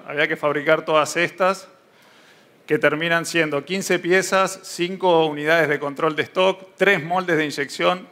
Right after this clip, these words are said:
diez chequeos mientras se ensambla y con una impresora tres D, este, la pieza se fabrica de, de una sola vez.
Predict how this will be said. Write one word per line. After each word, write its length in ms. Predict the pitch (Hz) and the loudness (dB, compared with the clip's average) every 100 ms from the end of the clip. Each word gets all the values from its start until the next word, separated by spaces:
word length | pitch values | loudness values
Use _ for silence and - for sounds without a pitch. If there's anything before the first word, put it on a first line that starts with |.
| - - - | -20 -20 -20
diez 360 | - 139 175 185 | -8 4 4 4
chequeos 420 | 175 151 170 180 | 0 0 2 2
mientras 360 | 156 156 147 143 | 0 -2 -2 -2
se 320 | 143 135 135 | -2 0 0
ensambla 500 | 135 - 175 185 185 | -2 0 0 4 2
y 40 | |
con 100 | 170 | 2
una 120 | 160 180 | 0 0
impresora 500 | 175 170 180 170 160 | -2 -2 2 0 0
tres 220 | 151 139 | -2 0
D, 300 | 165 185 196 - _ _ _ _ _ _ - | 2 2 -2 -16 _ _ _ _ _ _ -8
este, 840 | 143 139 - 143 143 135 127 127 - - - | -4 -4 -2 0 0 -2 -2 -4 -14 -20 -8
la 220 | 139 135 | -2 0
pieza 260 | 156 156 170 | 0 0 -2
se 120 | 160 | -4
fabrica 460 | 147 143 147 143 135 | -2 0 0 2 2
de, 280 | 127 123 | 2 0
de 80 | 127 | -2
una 160 | 143 143 | -6 -6
sola 240 | 143 135 | -2 0
vez. 300 | 127 120 - | 0 -2 -8